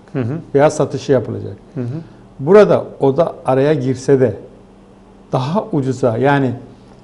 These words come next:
Speaker 2: ben işte beş yüz tane dükkana ürünü istiyorum deseniz siz fabrikaya. Bu aracılık hizmetinden de bir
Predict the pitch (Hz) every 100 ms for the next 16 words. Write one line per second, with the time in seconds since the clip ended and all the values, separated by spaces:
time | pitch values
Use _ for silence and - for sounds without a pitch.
0 | - - 151 131 165 170 208 - 170 160
1 | 156 - 175 196 - 151 - 147 135 135
2 | 123 - - - - - - 139 - -
3 | 147 175 190 185 - - - - 165 143
4 | 170 196 - - - - - - - -
5 | 170 160 131 104 - - - - - 123
6 | 139 143 139 131 147 127 - - - 131
7 | 131 131 123 104 98 - - - - -
8 | - - - - 160 190 - 160 160 160
9 | 160 190 175 156 156 160 156 160 165 151
10 | 131 135